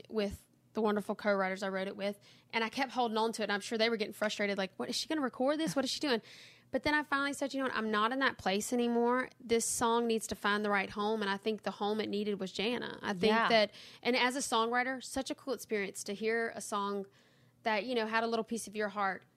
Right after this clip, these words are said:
Speaker 1: go to another artist, and really that's its home. That's where it should be.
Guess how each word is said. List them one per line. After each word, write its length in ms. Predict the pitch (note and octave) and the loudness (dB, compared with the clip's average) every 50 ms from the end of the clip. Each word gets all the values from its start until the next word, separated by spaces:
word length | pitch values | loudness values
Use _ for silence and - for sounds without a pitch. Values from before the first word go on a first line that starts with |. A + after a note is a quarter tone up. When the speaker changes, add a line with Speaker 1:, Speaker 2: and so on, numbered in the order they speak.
| _ _ - | _ _ -2
Speaker 1:
go 120 | G#3 G#3+ | 0 2
to 80 | G#3+ G#3+ | 2 2
another 300 | G#3 G3+ G3 G3 G3 F#3+ | 2 2 0 0 0 0
artist, 320 | G3+ F#3+ F#3+ F#3+ F#3 - | 0 0 0 -2 -2 -2
and 180 | G3+ G3+ G3 G3 | -2 -2 0 0
really 240 | G#3 G3+ F#3+ F#3+ F#3 | 0 0 0 0 -2
that's 220 | F#3 F3+ F3 - - | -2 -2 -2 -4 -8
its 120 | - - | -8 -6
home. 260 | G3 F#3+ - - G#3 - | -6 -6 -6 -8 -6 -4
That's 180 | A3+ G3+ - A3 | -4 -2 0 0
where 80 | G#3 | -2
it 60 | G#3 | -2
should 200 | - - G#3+ G3 | -2 -6 -6 -6
be. 220 | - - - - | -8 -10 -12 -14